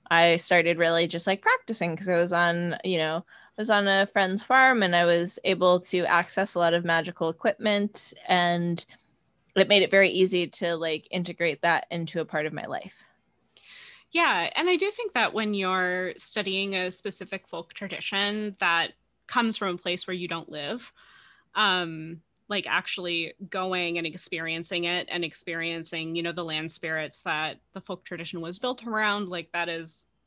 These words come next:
Speaker 2: a hugely beneficial experience.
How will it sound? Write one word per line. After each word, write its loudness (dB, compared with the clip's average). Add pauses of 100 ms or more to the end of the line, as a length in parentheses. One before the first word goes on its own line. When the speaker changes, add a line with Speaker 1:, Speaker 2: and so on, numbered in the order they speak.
Speaker 2:
a -2
hugely -4
beneficial -10 (640)
experience. -16